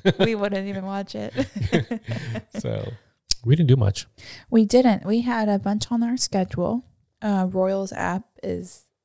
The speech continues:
Speaker 2: pretty
Speaker 1: Mm-hmm.
Speaker 2: good at letting you schedule out all the different activities that are
Speaker 1: Mm-hmm.
Speaker 2: available.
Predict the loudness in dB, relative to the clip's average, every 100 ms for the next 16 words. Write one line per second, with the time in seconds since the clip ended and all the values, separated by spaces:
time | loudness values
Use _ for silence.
0 | -18 -6 -4 -2 -2 -2 -4 -6 -4 -6
1 | -4 -4 -2 -4 -2 -4 -4 -6 -10 -12
2 | -12 -8 -8 -8 -10 -10 -4 -4 -4 -6
3 | -4 -4 -2 2 4 2 -2 -4